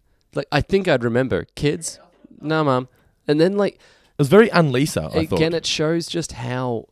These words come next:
Speaker 1: introverted Marge is that she starts to doubt herself and think, "Oh, maybe I
Speaker 2: That was,
Speaker 1: didn't." And
Speaker 2: that
Speaker 1: she
Speaker 2: was
Speaker 1: walks
Speaker 2: really well
Speaker 1: out
Speaker 2: written.
Speaker 1: hunched over and think,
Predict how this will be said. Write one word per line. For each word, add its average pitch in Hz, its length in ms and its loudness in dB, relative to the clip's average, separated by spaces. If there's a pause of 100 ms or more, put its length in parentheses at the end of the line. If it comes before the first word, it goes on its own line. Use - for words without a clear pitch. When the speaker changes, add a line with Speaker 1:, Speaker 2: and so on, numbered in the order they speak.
(520)
Speaker 1:
introverted 107 540 -4
Marge 101 320 -4
is 139 280 -2
that 110 120 -8
she - 120 -8
starts 110 280 -4
to - 100 -18
doubt 107 240 -2
herself - 400 -6
and 101 120 -12
think, 110 180 -8
"Oh, 110 160 -6
maybe 104 280 -4
I 113 40 2
Speaker 2:
That 127 100 -2
was, 147 80 -4
Speaker 1:
didn't." - 240 -8
And 110 160 -4
Speaker 2:
that 120 80 2
Speaker 1:
she - 80 -4
Speaker 2:
was 110 80 -2
Speaker 1:
walks 110 140 4
Speaker 2:
really 120 80 2
well 107 160 4
Speaker 1:
out 92 60 2
Speaker 2:
written. 85 420 -2
Speaker 1:
hunched - 340 -6
over 156 320 -4
and 87 140 -10
think, 101 240 -12